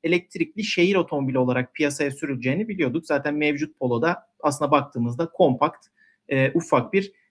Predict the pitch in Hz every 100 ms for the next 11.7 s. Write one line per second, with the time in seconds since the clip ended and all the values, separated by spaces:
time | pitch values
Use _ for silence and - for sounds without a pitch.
0 | - 143 143 - 170 170 143 - 143 135
1 | 131 147 120 147 175 156 156 156 143 127
2 | 131 190 165 131 131 170 127 117 196 -
3 | _ - 143 175 165 190 170 170 151 135
4 | 127 131 131 170 151 151 165 156 160 160
5 | 147 139 143 139 151 139 131 131 131 143
6 | 123 117 113 135 139 135 - 131 127 127
7 | 131 127 120 139 127 120 123 117 143 185
8 | 165 160 156 151 127 117 - 131 156 165
9 | - 165 131 139 185 131 226 233 214 214
10 | 220 175 175 175 - 175 160 165 - 160
11 | 180 175 131 127 135 214